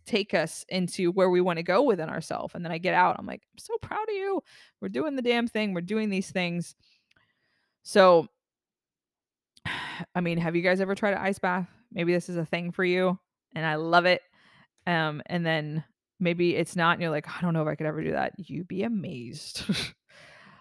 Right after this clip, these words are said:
Highly recommend putting that on the list to do. Yes, it sucks,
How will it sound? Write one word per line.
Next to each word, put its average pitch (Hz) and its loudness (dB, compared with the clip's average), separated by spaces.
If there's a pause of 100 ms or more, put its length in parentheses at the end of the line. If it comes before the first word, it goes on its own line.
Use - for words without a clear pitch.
(140)
Highly 262 6
recommend 208 2
putting 196 -2
that 185 -2
on 180 -4
the 165 -6
list 185 -6
to 190 -8
do. 262 -4 (220)
Yes, 220 -4
it - -10
sucks, - -4